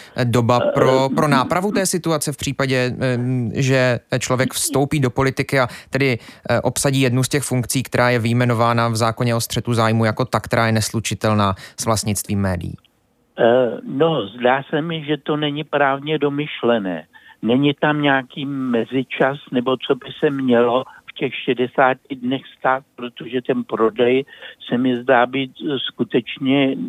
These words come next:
Speaker 2: neuskutečnitelný.
Speaker 1: Em, pane Lajere, co vy na to říkáte, na, na tuto námitku, kterou, mm, předkládá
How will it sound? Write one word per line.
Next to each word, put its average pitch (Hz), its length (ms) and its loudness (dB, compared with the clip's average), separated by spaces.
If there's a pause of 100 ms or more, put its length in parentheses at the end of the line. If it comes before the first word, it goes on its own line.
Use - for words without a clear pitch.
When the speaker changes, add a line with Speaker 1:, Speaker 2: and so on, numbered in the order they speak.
Speaker 2:
neuskutečnitelný. 110 1900 0 (920)
Speaker 1:
Em, 120 140 2 (100)
pane 139 180 4
Lajere, 139 400 4
co 135 140 -2
vy 156 60 2
na 185 100 2
to 143 120 0
říkáte, 117 460 0
na, 113 120 2 (100)
na 123 120 -2
tuto 127 280 -2
námitku, 117 400 0
kterou, 110 400 -2
mm, 104 280 -2
předkládá 107 680 0